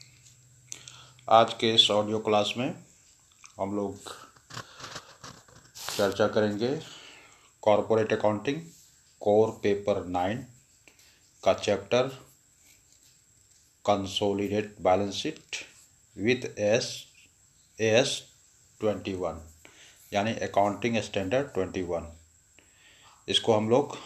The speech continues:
होल्डिंग company and its subsidiary company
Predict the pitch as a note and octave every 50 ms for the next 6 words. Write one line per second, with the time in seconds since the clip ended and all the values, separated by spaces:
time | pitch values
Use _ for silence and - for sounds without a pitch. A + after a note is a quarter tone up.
0 | - - G#2+ G#2 G#2 G#2 G#2 A#2+ C3 C#3+ D#3+ E3+ - - _ _ _ _ _ _
1 | _ _ _ _ _ _ _ _ _ - A2 G#2 G2 - B2 A#2+ C#3 D3+ - -
2 | - - G#2 G#2+ A2 A#2 B2+ C3+ C#3 C#3 - - - A2 B2+ C3+ C#3+ - - -
3 | - G#2+ F#2+ - - - F#2+ F2 G#2+ A#2 - - G2 F#2+ F#2+ G2+ G2+ A#2+ C#3+